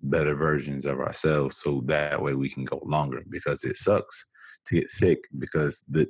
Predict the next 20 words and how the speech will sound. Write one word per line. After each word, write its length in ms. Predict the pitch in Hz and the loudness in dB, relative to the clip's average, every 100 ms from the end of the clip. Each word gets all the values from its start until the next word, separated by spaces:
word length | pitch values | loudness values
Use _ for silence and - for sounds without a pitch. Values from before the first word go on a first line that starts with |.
| - | 0
the 80 | |
days 380 | 73 78 80 78 | 2 6 6 4
that 180 | - 78 | 2 0
you 140 | - 78 | 0 0
don't 400 | 90 90 85 - - _ - - _ | 2 2 2 -2 -20 _ -20 -20 _
typically 360 | - 87 78 90 | 2 2 2 0
wanna 220 | 82 73 | 0 2
take 280 | - - - | 2 2 0
off 240 | 80 82 - _ _ _ _ _ _ _ _ | -2 -2 -4 _ _ _ _ _ _ _ _
for 100 | 80 | -4
your 140 | 78 | -2
well-being, 760 | 76 76 71 69 69 69 71 71 | -2 -4 -6 -8 -10 -10 -12 -12
or, 320 | 64 64 64 _ _ _ _ _ _ | -12 -12 -14 _ _ _ _ _ _
um, 200 | 78 80 | -8 -4
you 140 | 80 76 | -4 -4
end 120 | 82 | -6
up 120 | - | -2
taking 260 | 85 73 76 | -2 -2 -8
them 120 | 76 | -8
off 240 | 76 - | -8 -10